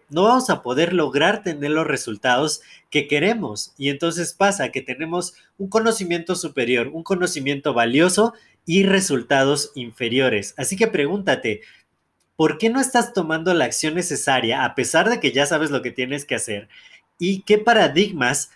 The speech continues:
son aquellos que están gobernando tu comportamiento o tus acciones para que puedas hacer conciencia de ellos,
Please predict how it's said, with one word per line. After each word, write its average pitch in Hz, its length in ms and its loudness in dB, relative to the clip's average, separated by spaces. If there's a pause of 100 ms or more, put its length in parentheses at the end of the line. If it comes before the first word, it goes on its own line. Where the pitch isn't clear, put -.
son 175 260 -2
aquellos 175 500 0
que 143 80 -6
están 147 260 -4
gobernando 127 680 -2
tu 196 160 0
comportamiento 131 960 -2
o 123 160 -4
tus 190 300 0
acciones 156 720 0 (320)
para 135 240 2
que 139 120 0
puedas 208 720 4 (520)
hacer 175 380 0
conciencia 180 800 0
de 135 240 4
ellos, 131 400 0